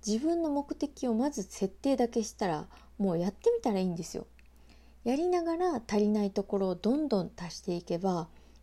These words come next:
自分だけのレシピ、マニュアル、台本っていうものが出来上がるんですよね。他にやりたいことができたからとか、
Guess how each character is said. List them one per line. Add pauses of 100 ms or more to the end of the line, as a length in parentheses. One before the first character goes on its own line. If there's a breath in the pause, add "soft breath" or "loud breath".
(120)
自
分
だ
け
の
レ
シ
ピ、 (720)
マ
ニ
ュ
ア
ル、
台
本
っ (340 soft breath)
て
い
う
も
の
が
出
来
上
が
る
ん
で
す
よ
ね。 (1200 soft breath)
他
に
や
り
た
い
こ
と
が
で
き
た
か
ら
と
か、